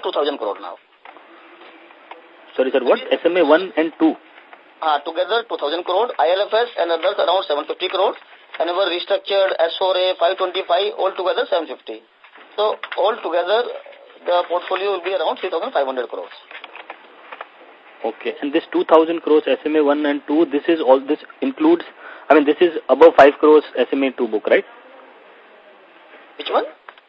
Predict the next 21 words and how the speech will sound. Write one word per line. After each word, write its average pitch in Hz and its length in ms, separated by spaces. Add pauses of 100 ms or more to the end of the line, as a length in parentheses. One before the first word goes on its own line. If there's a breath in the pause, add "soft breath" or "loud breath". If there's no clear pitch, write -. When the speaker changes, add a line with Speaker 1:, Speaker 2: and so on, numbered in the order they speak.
(560)
Speaker 1:
No, - 140
no. - 180
Speaker 2:
S 165 60
M 160 100
A. 156 300 (520)
Speaker 1:
This - 80
is 277 140
entire, 196 500
entire. 175 400 (680)
Speaker 2:
Entire, 143 420
all 143 260
ticket 151 300
size. 113 200 (600)
Speaker 1:
All 247 100
ticket - 260
size, 127 220
yeah. 107 160 (420)
Then 240 200
I 220 160
L 285 60
F 269 80